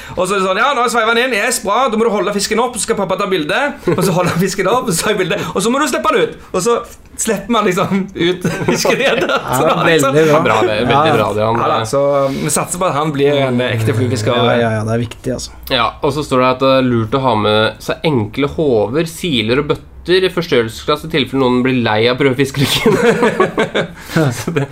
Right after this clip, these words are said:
Speaker 1: Ja.
Speaker 3: så det, men, eh,
Speaker 1: Det er ikke dumt det heller, altså.
Speaker 3: så det var, det var mitt bidrag der, altså, til, ehm,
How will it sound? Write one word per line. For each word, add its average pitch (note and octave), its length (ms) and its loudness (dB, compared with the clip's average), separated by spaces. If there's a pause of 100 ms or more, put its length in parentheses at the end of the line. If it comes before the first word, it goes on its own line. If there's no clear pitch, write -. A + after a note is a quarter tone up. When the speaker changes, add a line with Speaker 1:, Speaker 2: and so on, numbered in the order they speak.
Speaker 1:
Ja. G#2+ 140 -4
Speaker 3:
så - 100 -6
det, B2+ 540 4
men, A#2+ 220 2
eh, A#2 100 4
Speaker 1:
Det A#2+ 160 0
er F3 40 -2
ikke - 20 -6
dumt C3+ 180 -4
det A2+ 80 2
heller, A2 180 -2
altså. B2+ 140 -2
Speaker 3:
så D3 60 0
det D#3 100 2
var, D3+ 160 2
det C#3+ 140 -2
var D3+ 80 0
mitt C#3+ 240 -2
bidrag A#2 440 0
der, A2+ 220 0
altså, D#3 400 -2
til, C3 320 0
ehm, A#2 640 -2